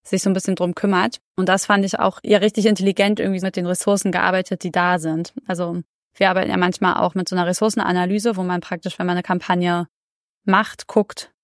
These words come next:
was für Ressourcen, über was für Ressourcen verfügen wir, zum Beispiel über ein besonders gutes Netzwerk zu anderen Gruppen und dass man die dann gezielt nutzt. Das fand ich auf jeden Fall richtig cool. Ja, und sonst, glaub ich, zuletzt vielleicht ist ein Punkt, den ich noch, ähm, super wichtig fand, wirklich auch diese Learnings,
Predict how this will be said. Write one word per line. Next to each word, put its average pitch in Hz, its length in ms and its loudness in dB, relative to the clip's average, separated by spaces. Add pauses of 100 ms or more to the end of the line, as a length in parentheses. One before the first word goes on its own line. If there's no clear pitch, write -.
(100)
was 202 220 2
für 190 160 -2
Ressourcen, 190 760 -2
über 190 140 2
was 190 160 0
für 185 80 -4
Ressourcen 202 360 0
verfügen 240 480 2
wir, 247 200 2
zum - 120 -4
Beispiel 180 320 2
über 185 100 0
ein 180 60 0
besonders 185 380 -2
gutes 180 460 -2 (380)
Netzwerk 226 680 0 (220)
zu - 120 -2
anderen 220 260 0
Gruppen 233 400 0 (460)
und 202 180 2
dass 202 140 2
man 196 160 2
die 202 80 0
dann 208 160 2
gezielt 190 340 -4
nutzt. - 360 -6 (140)
Das 190 220 -4
fand 190 240 0
ich - 240 -6
auf 185 120 -2
jeden 190 100 -2
Fall 175 140 -4
richtig 180 480 -6 (140)
cool. 170 200 0 (380)
Ja, 220 140 4
und 220 80 0
sonst, 214 200 0
glaub 214 140 0
ich, 208 80 -6
zuletzt 220 400 -2
vielleicht 233 400 0
ist - 180 -4
ein 214 220 0
Punkt, 220 280 -2
den 214 120 4
ich 208 120 -4
noch, 202 240 -2
ähm, 196 180 0
super 202 260 0
wichtig 220 260 -2
fand, 202 320 0
wirklich 208 240 -2
auch 196 80 2
diese 190 460 0
Learnings, 196 680 2